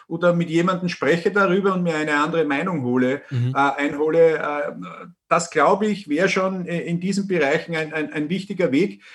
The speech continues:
Speaker 1: ähm, dass man sich, äh, diese, diese vielen Beratungsmöglichkeiten, dass man die auch in Anspruch nimmt, die es gibt.
Speaker 2: Mhm. Also, äh, Sie plädieren, das merke ich jetzt schon ganz stark, für Arbeit, ähm, an der Ursache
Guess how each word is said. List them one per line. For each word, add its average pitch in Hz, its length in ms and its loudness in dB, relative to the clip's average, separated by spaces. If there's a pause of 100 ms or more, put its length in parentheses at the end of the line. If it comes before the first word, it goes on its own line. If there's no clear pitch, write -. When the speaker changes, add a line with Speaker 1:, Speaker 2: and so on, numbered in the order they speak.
(200)
Speaker 1:
ähm, 170 1000 -2 (540)
dass 180 220 4
man 202 160 0
sich, 196 440 -2
äh, 147 260 -2 (580)
diese, 175 340 2
diese 175 240 0
vielen 196 240 0
Beratungsmöglichkeiten, 156 1040 0
dass 151 140 -4
man 151 140 -4
die 170 140 0
auch 165 120 2
in 147 100 -4
Anspruch 143 380 -4
nimmt, 117 260 -4
die 113 60 -6
es 110 160 -12
gibt. 101 180 -16 (300)
Speaker 2:
Mhm. 135 300 0 (360)
Also, 175 420 2
äh, 160 140 4
Sie 156 160 2
plädieren, 175 680 2 (560)
das - 280 -4
merke 151 360 -2
ich 165 120 -6
jetzt 175 200 -2
schon 165 180 0
ganz 147 260 0
stark, 131 480 -6
für 160 540 0
Arbeit, 160 560 0 (720)
ähm, 131 400 0
an 139 140 0
der 139 140 0
Ursache 220 580 2